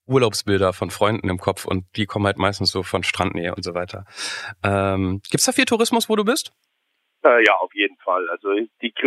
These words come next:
Speaker 2: die nächstgrößere Stadt hier ist, wäre zum Beispiel Pattaya,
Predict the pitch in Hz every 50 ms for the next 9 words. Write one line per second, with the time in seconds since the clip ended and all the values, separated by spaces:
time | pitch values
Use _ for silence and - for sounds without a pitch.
0 | 123 117 - 127 120 123 131 131 - - - 123 127 120 - 120 117 113 - -
1 | 123 113 - - - 131 131 117 - _ - 120 113 117 120 120 113 - _ -
2 | 117 110 113 - - 123 113 - - 104 - - 113 110 117 131 139 139